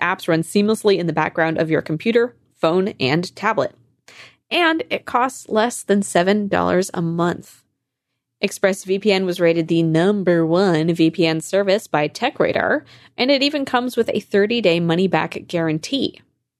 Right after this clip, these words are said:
If you ever use public Wi-Fi and want to keep people away from your data, you need ExpressVPN. And I can vouch for how super easy it is to set up.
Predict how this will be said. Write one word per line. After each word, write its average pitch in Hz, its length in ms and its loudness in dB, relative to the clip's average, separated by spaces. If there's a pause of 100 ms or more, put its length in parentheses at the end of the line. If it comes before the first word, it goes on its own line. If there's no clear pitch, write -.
(680)
If - 180 -2
you 339 180 0
ever 339 440 0
use 311 320 2
public 302 400 -2
Wi-Fi 240 640 0
and 202 220 0
want 208 180 4
to 202 40 4
keep 233 180 -4
people 240 240 -2
away 247 200 4
from 240 160 -6
your 240 100 2
data, 247 420 0
you 196 160 -4
need 262 360 2
ExpressVPN. 185 1080 0 (220)
And 190 100 0
I 240 120 2
can 247 240 -2
vouch 185 460 -2
for 196 600 2
how 190 600 0
super - 520 -2
easy 190 520 -4
it 269 100 2
is 285 280 0
to 202 140 0
set 160 320 -2
up. 185 280 0